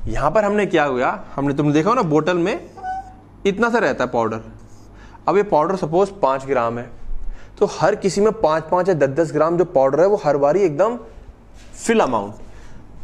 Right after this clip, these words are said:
है ना। मशीन जब, भाई बोतल लगातार आती जा रही है, मशीन इसके अंदर डालती जा रही है, तो जो, ये जो अमाउंट है, ये बहुत सही रहना चाहिए। अब पता चला, तो उन्होंने मार्केट से दो बोतल लेके आई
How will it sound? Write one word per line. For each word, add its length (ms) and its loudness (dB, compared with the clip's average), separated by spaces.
है 60 2
ना। 100 2
मशीन 480 2
जब, 240 0
भाई 180 2
बोतल 260 2
लगातार 340 4
आती 220 0
जा 100 4
रही 100 2
है, 60 2
मशीन 260 2
इसके 160 -2
अंदर 180 0
डालती 260 0
जा 140 4
रही 180 0
है, 160 -4
तो 140 4
जो, 140 0
ये 280 2
जो 100 4
अमाउंट 400 2
है, 140 2
ये 140 2
बहुत 300 0
सही 160 0
रहना 220 -2
चाहिए। 260 -10
अब 180 -6
पता 200 4
चला, 280 2
तो 420 -4
उन्होंने 160 2
मार्केट 280 0
से 60 2
दो 180 2
बोतल 240 2
लेके 220 0
आई 180 0